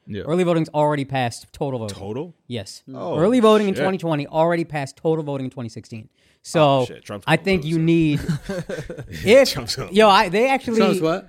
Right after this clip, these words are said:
Speaker 3: I think Trump's gonna lose. I think the
Speaker 4: Really?
Speaker 3: more people that vote, it usually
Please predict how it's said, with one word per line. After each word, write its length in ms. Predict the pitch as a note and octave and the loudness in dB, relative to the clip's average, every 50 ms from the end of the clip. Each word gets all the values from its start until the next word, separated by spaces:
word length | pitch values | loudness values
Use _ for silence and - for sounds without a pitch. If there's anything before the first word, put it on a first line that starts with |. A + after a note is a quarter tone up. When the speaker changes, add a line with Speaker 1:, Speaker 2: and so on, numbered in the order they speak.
| _ _ - | _ _ -8
Speaker 3:
I 100 | - B2 | -6 -6
think 180 | A#2+ - A2 - | -4 -6 -6 -8
Trump's 200 | - G2+ F#2 D#2 | -8 -10 -10 -10
gonna 180 | - E2 D#2+ | -12 -14 -14
lose. 320 | D#2+ F2 E2+ D#2+ D2+ - _ - B2+ C3+ | -12 -12 -14 -14 -16 -20 _ -12 -6 -2
I 80 | G#3 B3 | 0 2
think 120 | C#4 D4 D4+ | 4 4 4
the 0 | C#4 - | 4 2
Speaker 4:
Really? 100 | B2 A#2+ | 2 2
Speaker 3:
more 160 | B2+ C#3+ C#3 | 0 0 0
people 300 | - - C3 B2+ - A#2+ | 0 -2 -6 -4 -4 -4
that 160 | A2 A2 G#2 F2 | -2 -4 -4 -6
vote, 360 | D#2 G#2 A2 C3+ C3+ - _ _ _ _ _ | -6 -4 -4 -4 -4 -6 _ _ _ _ _
it 180 | - G#2 G#2+ E2+ | -18 -18 -16 -14
usually 720 | F2+ G2+ G#2 G#2 G2 D#2 F2 G2 G2 F#2+ F#2+ F#2 E2+ - | -10 -8 -8 -8 -8 -8 -10 -10 -10 -8 -10 -10 -12 -14